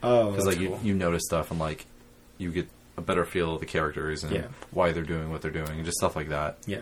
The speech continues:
Speaker 1: totally. That's cool. I like that.
Speaker 2: Out of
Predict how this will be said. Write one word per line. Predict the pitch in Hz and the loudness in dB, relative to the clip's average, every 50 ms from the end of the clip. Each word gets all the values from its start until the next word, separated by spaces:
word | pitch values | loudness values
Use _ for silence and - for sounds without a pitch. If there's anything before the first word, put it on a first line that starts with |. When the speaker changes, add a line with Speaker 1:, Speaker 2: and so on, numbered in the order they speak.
| 117 135 | -8 -12
Speaker 1:
totally. | - - 95 92 107 104 - - - - - - - - - - - - - - - - - - - - - - | -10 -8 -8 -8 -8 -12 -14 -20 -20 -20 -20 -20 -20 -20 -20 -20 -20 -20 -20 -20 -20 -20 -20 -20 -20 -20 -14 -8
That's | - 147 - | -6 -2 4
cool. | - 180 107 - - - - - 110 | 4 4 4 4 -4 -14 -12 -8 -6
I | |
like | 104 104 104 98 - | -4 -4 -4 -6 -8
that. | - - 131 160 - - - - - - - - - - - - - - - - - - - - - - - - - | -10 -12 -12 -12 -16 -20 -20 -20 -20 -20 -20 -20 -20 -20 -20 -20 -20 -20 -16 -14 -14 -14 -14 -16 -18 -18 -10 -4 0
Speaker 2:
Out | 98 98 | 0 2
of | 92 92 92 90 90 90 90 87 82 - - - - | 2 2 0 2 2 0 0 -2 -4 -6 -12 -16 -18